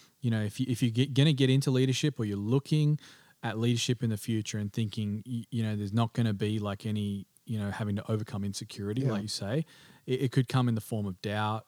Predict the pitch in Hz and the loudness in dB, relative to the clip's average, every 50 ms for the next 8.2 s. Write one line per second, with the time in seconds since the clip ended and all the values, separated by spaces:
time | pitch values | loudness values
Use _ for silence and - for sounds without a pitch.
0 | _ _ - 123 - - 123 - - 113 110 107 101 104 - - - 107 104 101 | _ _ -14 -12 -12 -10 -8 -6 -4 -2 -2 -2 -2 -4 -6 -6 -6 -4 -4 -4
1 | 101 98 95 - 104 98 95 92 - - - - 110 107 104 101 101 104 98 107 | -4 -4 -6 -6 -6 -6 -6 -8 -12 -16 -16 -12 -8 -8 -6 -6 -6 -6 -6 -6
2 | 104 101 - - 104 101 101 95 - - 95 92 92 - 107 107 104 104 104 104 | -8 -8 -8 -6 -6 -4 -4 -6 -6 -6 -6 -6 -4 -2 -2 -2 0 0 -2 -2
3 | 104 104 101 - - - 113 117 127 139 - - - - - 104 101 98 98 98 | -2 -2 -4 -6 -4 -2 0 2 2 0 -2 -8 -16 -10 -8 -6 -4 -4 -2 -2
4 | 98 98 98 95 95 95 101 - - 107 104 104 98 - - - 117 104 98 95 | -2 -4 -4 -4 -4 -6 -6 -8 -6 -6 -6 -6 -6 -8 -10 -8 -6 -6 -4 -4
5 | 101 107 104 104 101 104 104 101 101 101 - - 117 107 104 101 98 104 113 107 | -2 -2 -2 -2 -2 -4 -4 -4 -4 -4 -4 -2 -2 0 0 -2 -2 -2 -2 -2
6 | 107 - 123 117 113 113 113 113 104 - - - 143 117 107 104 - - 123 131 | -2 -2 0 2 2 2 2 0 -2 -6 -8 -4 -2 -2 -2 -2 -4 -2 0 0
7 | 113 104 - - - 131 120 113 110 110 104 98 - - - 110 107 107 107 110 | 2 2 2 0 0 0 0 0 0 0 -2 -4 -6 -6 -4 -2 -2 -2 -2 -2
8 | 107 107 107 | -2 -2 -4